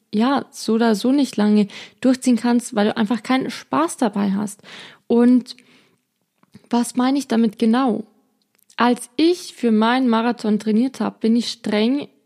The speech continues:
meinem Laufplan gefolgt. Ich habe mich wirklich strikt an meine Vorgaben,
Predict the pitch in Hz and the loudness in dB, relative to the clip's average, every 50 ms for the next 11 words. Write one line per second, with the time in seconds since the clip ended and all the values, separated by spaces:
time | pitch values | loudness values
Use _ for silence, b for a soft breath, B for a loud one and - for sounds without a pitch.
0 | _ _ _ _ _ _ - 220 214 214 208 214 220 226 233 233 - - 208 214 | _ _ _ _ _ _ -2 0 0 2 2 2 2 2 2 0 0 0 0 2
1 | 285 370 - - - 233 208 190 190 190 185 190 190 - 202 196 190 190 190 190 | 2 0 -2 -2 -2 0 2 2 2 2 0 -2 -2 -2 0 0 0 0 -2 -4
2 | B B B B B B B B 208 196 240 233 226 240 214 - 247 254 - 254 | B B B B B B B B -2 -2 0 0 2 0 0 0 -2 -2 -2 -4
3 | 208 - - - 247 262 302 302 - - - - - _ _ _ _ - 220 220 | -6 -6 -8 -4 -2 -2 -2 -2 -4 -12 -20 -20 -20 _ _ _ _ -2 0 2
4 | 226 226 214 214 214 214 - 220 226 247 240 262 254 254 254 262 262 262 262 262 | 2 4 2 2 0 0 -2 0 0 0 0 0 0 0 0 0 0 0 0 0
5 | 240 - | -2 -4